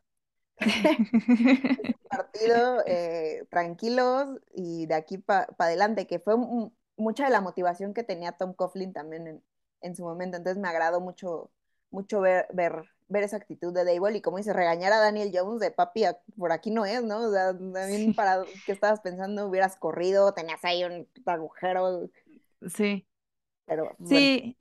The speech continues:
Speaker 2: y también, este, el carácter y todo eso, y como que los jugadores los vi diferentes. Bueno, en la primera mitad los vi,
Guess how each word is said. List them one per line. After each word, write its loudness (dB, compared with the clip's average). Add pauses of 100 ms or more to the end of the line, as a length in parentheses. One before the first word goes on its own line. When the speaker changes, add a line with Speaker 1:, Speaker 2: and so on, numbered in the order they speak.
(140)
Speaker 2:
y 0
también, 2
este, 0
el 4
carácter 2
y -12
todo 2
eso, 0
y -4
como 6
que 2
los 0
jugadores 4
los -4
vi -2
diferentes. -2 (120)
Bueno, 4
en 6
la 4
primera 4
mitad 2
los -4
vi, -2